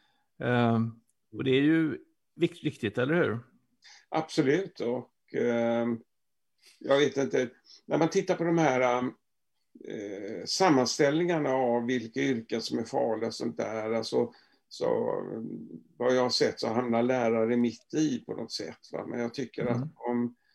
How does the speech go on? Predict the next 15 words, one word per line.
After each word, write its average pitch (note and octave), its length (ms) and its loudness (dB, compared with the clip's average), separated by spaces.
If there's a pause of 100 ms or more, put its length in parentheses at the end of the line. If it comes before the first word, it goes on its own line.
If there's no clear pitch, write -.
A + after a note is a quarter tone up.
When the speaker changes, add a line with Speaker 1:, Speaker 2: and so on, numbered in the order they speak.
(280)
Speaker 2:
att A#2 200 -8
de B2+ 180 -2
ändå A#2+ 280 0
borde C3 300 -2
vara A#2 340 -2
något A#2 320 -2
mer A2+ 180 -2
utsatta. G#2+ 680 -8 (560)
Nu, B2+ 440 4
eh, A#2+ 80 2
å C3 60 0
andra B2+ 220 2
sidan, A#2 400 0
jag A#2+ 100 0
menar, A#2+ 220 0